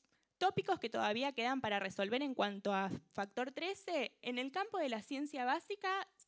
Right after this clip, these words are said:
son determinar la función o las funciones intracelulares del trece A, los mecanismos de liberación del trece A desde los sitios de síntoma, de síntesis,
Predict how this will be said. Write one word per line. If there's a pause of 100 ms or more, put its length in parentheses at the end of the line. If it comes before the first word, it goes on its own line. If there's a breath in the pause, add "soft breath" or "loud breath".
son
determinar
la
función
o
las
funciones
intracelulares
del
trece
A, (640 loud breath)
los
mecanismos
de
liberación
del
trece
A
desde
los
sitios
de
síntoma,
de
síntesis,